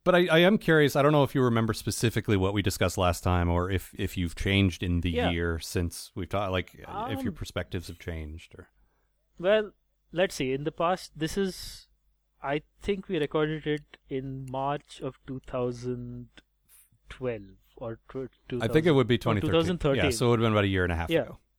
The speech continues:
Speaker 2: Yeah, because I, I remember I was listening to it, uh, just, uh, an hour ago, and, uh, at least my side of it, and I me-, mentioned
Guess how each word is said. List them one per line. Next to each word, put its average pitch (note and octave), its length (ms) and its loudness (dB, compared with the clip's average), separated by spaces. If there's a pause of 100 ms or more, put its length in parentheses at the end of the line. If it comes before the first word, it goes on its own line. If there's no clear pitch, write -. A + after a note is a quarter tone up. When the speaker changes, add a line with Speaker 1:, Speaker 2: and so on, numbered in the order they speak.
(760)
Speaker 2:
Yeah, D#3+ 160 2
because D3+ 240 2
I, D#3 80 6 (120)
I C#3+ 100 0
remember D#3 580 -2
I C3+ 160 -2
was C#3+ 160 0
listening D#3 280 -4
to C#3+ 120 2
it, B2 80 -4 (200)
uh, C3 200 -4 (120)
just, - 400 -12
uh, F2+ 420 -12
an B2+ 100 -10
hour B2 160 -2
ago, A#2 300 -4
and, A2+ 260 -12 (220)
uh, A2 460 -14
at B2 120 -8
least B2+ 100 -2
my C3 160 -2
side A#2+ 240 -2
of A2+ 120 -12
it, A#2 180 -14 (580)
and B2 160 -8
I B2+ 140 -2
me-, B2+ 220 -6
mentioned B2+ 520 -6